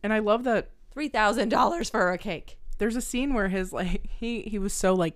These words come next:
Speaker 1: touched because she's reading this magazine on how to, like, cut back on costs and was like, "Make your own wedding cake." And he was just like, "That's going too <laughs> far."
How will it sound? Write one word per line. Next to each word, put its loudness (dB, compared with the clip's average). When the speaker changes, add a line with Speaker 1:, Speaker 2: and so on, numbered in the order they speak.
Speaker 1:
touched -6
because -4
she's -4
reading -2
this -6
magazine -2
on -2
how -4
to, -8
like, -4
cut -8
back -8
on -4
costs -4
and -2
was -2
like, -4
"Make 0
your 4
own 2
wedding 2
cake." 0
And -2
he 2
was 0
just -8
like, -10
"That's -6
going -6
too 2
<laughs> -
far." 2